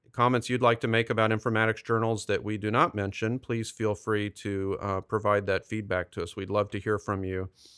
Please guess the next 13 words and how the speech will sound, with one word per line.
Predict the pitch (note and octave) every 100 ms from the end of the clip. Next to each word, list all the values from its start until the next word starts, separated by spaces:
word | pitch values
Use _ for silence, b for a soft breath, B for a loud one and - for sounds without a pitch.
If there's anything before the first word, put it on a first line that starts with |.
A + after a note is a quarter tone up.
| b b b b b b
So | - D3+
let | D#3+
me | G#3+
first | G3 - E3+ E3 -
say | C#3 B2
a |
few | A#2 C3
words | A#2+ A#2+ A2+
about | G#2+ A2 -
my | A2 G#2 G2+
general | F#2 A#2 A#2 A2 G#2
publishing | - B2+ A#2+ A2+ - G#2+ F#2+
philosophy. | - G2 G2+ G#2 - F#2+ F#2+ F2